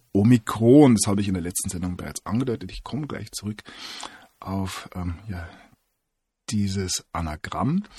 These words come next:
Allerdings müssen wir uns davor noch ein anderes Thema anschauen, nämlich was momentan, ähm, in der Q-Gemeinde in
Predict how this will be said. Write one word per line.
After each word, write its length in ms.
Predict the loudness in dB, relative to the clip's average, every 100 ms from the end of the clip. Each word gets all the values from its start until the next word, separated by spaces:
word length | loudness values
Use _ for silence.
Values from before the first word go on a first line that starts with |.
| -20 -20 -10
Allerdings 540 | -6 -2 0 -2 0
müssen 320 | 0 0 0
wir 60 | -2
uns 100 | -2
davor 260 | -8 -8
noch 160 | -8 -6
ein 160 | -10 -10
anderes 440 | -4 -2 -2 -8
Thema 340 | -10 -10 -10
anschauen, 320 | -8 -8 -6 -6
nämlich 260 | -8 -12
was 200 | -10 -12 -12 -20 -20 -16
momentan, 560 | -6 -4 -4 -6 -6 -6 -8 -20 _
ähm, 340 | -6 -4 -6 0
in 120 | 2
der 140 | 2
Q-Gemeinde 1200 | -2 -6 2 4 4 2 -10 -10 -8 -8 -8 -10 -10
in 260 | -10 -10